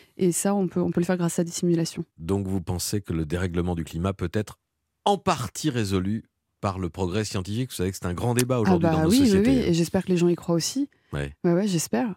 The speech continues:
Speaker 2: Mais alors pour ça, il faut étudier, il faut chercher, c'est-à-dire le contraire de Greta Thunberg,
Speaker 1: <laughs>
Speaker 2: qui, elle, a décidé d'arrêter d'aller à l'école.
Speaker 1: Bah, je pense que, après, c'est son choix, mais, mais, euh, mais c'est vrai que,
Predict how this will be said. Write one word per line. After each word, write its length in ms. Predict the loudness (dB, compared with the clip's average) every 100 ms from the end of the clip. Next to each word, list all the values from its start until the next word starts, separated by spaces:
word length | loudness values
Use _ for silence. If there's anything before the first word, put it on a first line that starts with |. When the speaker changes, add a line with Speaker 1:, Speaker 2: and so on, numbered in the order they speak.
| -6
Speaker 2:
Mais 100 | -2
alors 240 | 0 0
pour 140 | -2 -2
ça, 120 | 0
il 60 | 0
faut 180 | -4 -2
étudier, 640 | -2 -2 -6 -2 0 0 -6 -18 _ _ -8
il 80 |
faut 140 | -4 0
chercher, 540 | 2 2 0 -2 -2
c'est-à-dire 440 | -6 -6 -4 -2 -2
le 80 |
contraire 720 | 0 0 0 0 0 0 -6 -14 _ _ _ _
de 100 | 0
Greta 320 | 2 2 0 0
Thunberg, 600 | 0 4 4 4 2 -2 -10
Speaker 1:
<laughs> 100 | 0
Speaker 2:
qui, 140 | 4
elle, 180 | 4 4
a 80 | 0
décidé 380 | -2 0 0
d'arrêter 440 | 2 0 0 -2 -4
d'aller 280 | -2 0 2
à 60 | 0
l'école. 420 | 0 -2 -2 -4 -6 -10 -10 -2
Speaker 1:
Bah, 80 | 0 0
je 100 | 2
pense 240 | 2 2
que, 340 | 2 2 2 0
après, 240 | -2 0
c'est 120 | 0 0
son 140 | -2
choix, 260 | 0 0 2
mais, 360 | 2 2 0
mais, 240 | 2 2 2
euh, 120 | 0
mais 140 | 0 0
c'est 180 | 2
vrai 240 | 2 2 0
que, 400 | 0 2 2